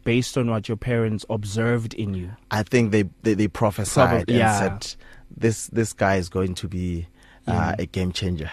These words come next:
Speaker 2: <laughs>
Speaker 1: That's quite interesting, because the name that they gave you is a name. Well, my, I, I, I know a person who actually has a name that has become, it's not on their I D,
Speaker 2: Yeah.
Speaker 1: uh, but the name has become their name because
Speaker 2: Yes.
Speaker 1: their grandmother gave them their name,
Speaker 2: Mm-hmm.
Speaker 1: and it's still being used to this day, and she responds to it.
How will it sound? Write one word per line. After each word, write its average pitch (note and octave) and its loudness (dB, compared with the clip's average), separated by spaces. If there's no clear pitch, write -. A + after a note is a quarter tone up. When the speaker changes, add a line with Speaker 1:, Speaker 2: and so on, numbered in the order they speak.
Speaker 2:
<laughs> - 4
Speaker 1:
That's A#3+ 8
quite G#3+ 8
interesting, D3 4
because C3 4
the C3+ 6
name D#3 4
that D3+ 6
they C#3 6
gave C3 4
you C3+ 6
is A#2+ 4
a A#2+ 4
name. C3 4
Well, D#3 10
my, D#3 6
I, C#3+ 8
I, D3 4
I D3 6
know D#3+ 10
a D3 8
person C#3+ 2
who B2 2
actually B2 0
has A2 0
a A2+ -2
name A#2+ 2
that A2+ 2
has G#2 0
become, A2+ 0
it's - -4
not D3 4
on D3 6
their A2+ 2
I A2 0
D, F#2+ -8
Speaker 2:
Yeah. F2+ -4
Speaker 1:
uh, A2 0
but B2 0
the B2+ 0
name C3 2
has A#2 -2
become A2+ -4
their G2+ -4
name F#2+ -6
because A2 -2
Speaker 2:
Yes. A2 0
Speaker 1:
their - -20
grandmother A2+ 2
gave G#2+ -2
them G2+ -2
their F#2+ -2
name, F#2+ -4
Speaker 2:
Mm-hmm. F#2+ -2
Speaker 1:
and A#2 2
it's A#2 -2
still D3 4
being B2+ 2
used A2+ 0
to A2+ -4
this A2+ -2
day, A#2+ 0
and A#2 0
she - -2
responds A#2 0
to G#2 -6
it. F#2+ -10